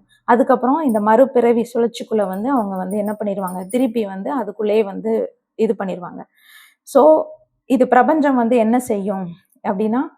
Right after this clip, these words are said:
உடனே வந்து தண்டிக்காது. சரிங்களா? எந்த ஒரு விஷயமும் வந்து, உம், பிரபஞ்சம் வந்து அவங்க, ஆஹ், அதான் நிறைய பேர் சொல்லுவாங்க, "என்ன தப்பு செஞ்சுட்டே இருக்கிறான், அவனுக்கு எந்த தண்டனையுமே இல்லையே, அவனா நல்லா தானே இருக்கிறான்" அப்படின்னு சொல்லிட்டு சொல்லுவாங்க.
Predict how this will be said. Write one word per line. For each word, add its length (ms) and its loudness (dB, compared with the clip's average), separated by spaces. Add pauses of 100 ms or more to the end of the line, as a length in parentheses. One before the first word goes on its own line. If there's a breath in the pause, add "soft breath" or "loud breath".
உடனே 360 2
வந்து 260 2
தண்டிக்காது. 440 -6 (280)
சரிங்களா? 380 -4
எந்த 300 4
ஒரு 160 4
விஷயமும் 420 -2
வந்து, 260 -2 (540 soft breath)
உம், 520 -6
பிரபஞ்சம் 420 2
வந்து 320 2
அவங்க, 300 -4 (220)
ஆஹ், 280 -2
அதான் 220 2
நிறைய 280 2
பேர் 100 4
சொல்லுவாங்க, 320 -10
"என்ன 140 -2
தப்பு 320 -2
செஞ்சுட்டே 280 0
இருக்கிறான், 640 0 (140)
அவனுக்கு 360 -2
எந்த 160 0
தண்டனையுமே 640 0
இல்லையே, 540 -4 (420 soft breath)
அவனா 320 4
நல்லா 240 4
தானே 260 0
இருக்கிறான்" 400 -6
அப்படின்னு 260 -6
சொல்லிட்டு 320 -12
சொல்லுவாங்க. 520 -10